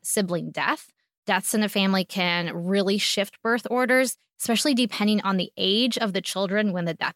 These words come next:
occurs. Adoptions are a huge variable when it comes to birth order, so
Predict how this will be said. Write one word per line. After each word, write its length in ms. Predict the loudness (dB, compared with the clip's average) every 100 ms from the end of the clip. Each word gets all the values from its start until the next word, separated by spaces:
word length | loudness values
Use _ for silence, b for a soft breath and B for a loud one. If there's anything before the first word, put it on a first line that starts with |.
| -10
occurs. 600 | -6 0 2 2 -2 -8 _ _ -4
Adoptions 1040 | -4 -4 -4 -2 0 0 2 2 0 -6 _ _ _ _ _ _
are 280 | 0 2 2 0
a 120 | -2
huge 680 | 0 -4 -6 0 2 4 2
variable 540 | 2 2 2 2 2 2
when 120 | 2
it 60 | 0
comes 260 | -2 -4 -2
to 120 | -4
birth 280 | -4 -6 -6
order, 440 | -6 -4 0 0 -2 b -10
so 320 | -6 2 2